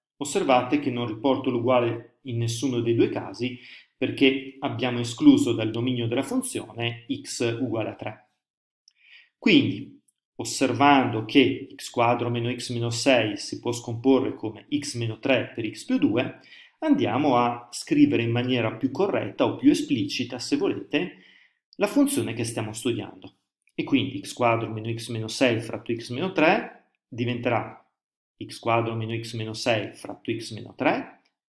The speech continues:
nel caso in cui x sia maggiore di tre, e quindi vedete esplicito il valore assoluto con il segno positivo.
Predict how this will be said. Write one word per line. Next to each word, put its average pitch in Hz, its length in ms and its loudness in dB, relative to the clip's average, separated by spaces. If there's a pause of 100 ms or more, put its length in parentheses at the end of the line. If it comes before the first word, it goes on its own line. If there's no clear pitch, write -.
(120)
nel 135 220 4
caso 135 300 6
in 120 140 -2
cui 135 340 4
x - 240 0
sia 131 260 2
maggiore 120 520 0
di 113 120 -2
tre, - 520 0
e - 100 -4
quindi 120 280 -2
vedete 131 920 2
esplicito 127 640 -2
il 120 80 0
valore 117 300 2
assoluto 143 880 4 (320)
con 123 280 0
il 117 120 -2
segno 127 480 -2
positivo. 117 680 -4